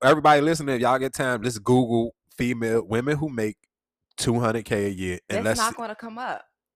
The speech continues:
Speaker 2: Women who make two hundred K a year, what? What you want? Oh, just women in general? Like,
Speaker 1: No, do they have
Speaker 2: women
Speaker 1: kids?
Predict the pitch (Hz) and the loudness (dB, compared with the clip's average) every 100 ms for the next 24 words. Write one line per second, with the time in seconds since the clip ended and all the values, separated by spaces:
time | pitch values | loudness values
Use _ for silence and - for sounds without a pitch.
0 | _ _ _ _ _ - 214 240 240 208 | _ _ _ _ _ -8 -6 -6 -8 -12
1 | 202 233 214 190 226 185 190 170 175 139 | -12 -12 -10 -10 -10 -8 -10 -12 -12 -16
2 | - - 226 226 196 185 165 160 165 180 | -18 -20 -18 -16 -4 -2 -2 -6 -12 -10
3 | 180 165 156 156 170 175 - 151 170 135 | -10 -12 -14 -14 -16 -14 -4 2 4 6
4 | 135 147 160 - 240 98 - | 6 8 6 4 2 0 -4